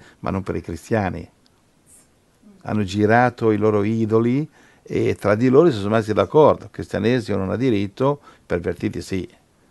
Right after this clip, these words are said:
È un po' come un tacito accordo sotto, sotto il tavolo. Quindi guarda, andiamo da Daniele capitolo sei, qui c'è una lezione potente.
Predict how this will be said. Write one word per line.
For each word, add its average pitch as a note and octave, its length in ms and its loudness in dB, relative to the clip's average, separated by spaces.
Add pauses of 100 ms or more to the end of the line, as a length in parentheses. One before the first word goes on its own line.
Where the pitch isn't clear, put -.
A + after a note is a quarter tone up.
(140)
È - 80 -18
un G2 80 -14
po' G2+ 140 -4
come F2+ 260 -8
un G2+ 120 -10 (320)
tacito G#2 380 -6
accordo G2 560 -2 (340)
sotto, - 580 -4
sotto - 300 -10
il E2 80 -12
tavolo. - 520 -4 (800)
Quindi A2+ 240 -2
guarda, G#2 360 2
andiamo C#3 320 -2
da G3 100 2
Daniele A2 400 4
capitolo F2 440 -8
sei, E2 300 -10
qui B2 140 -8
c'è A2+ 120 -8
una G2+ 100 -2
lezione G2 460 -6
potente. - 720 -10